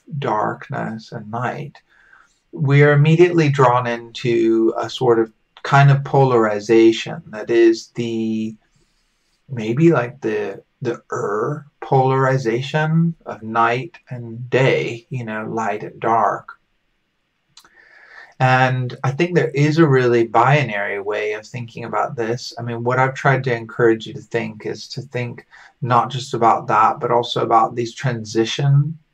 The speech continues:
pieces and how the transition pieces are important to what we understand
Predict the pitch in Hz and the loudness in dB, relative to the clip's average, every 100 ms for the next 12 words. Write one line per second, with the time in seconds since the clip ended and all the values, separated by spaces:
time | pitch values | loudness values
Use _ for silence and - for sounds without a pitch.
0 | - - 170 - - 110 160 131 127 120 | -8 2 2 2 -2 -2 -4 -6 0 2
1 | 117 113 110 113 - 120 110 110 110 120 | 2 2 0 -2 -2 -6 -6 -6 -6 -8
2 | 113 131 117 127 117 110 110 110 107 - | -6 -6 -6 -6 -2 -2 -2 -6 -10 0
3 | 117 113 131 135 139 127 117 117 - 120 | 2 2 -2 -6 -4 -2 -2 -2 -2 -4
4 | 113 110 107 - 110 110 113 123 | -4 -6 -8 -8 -6 -4 -4 -6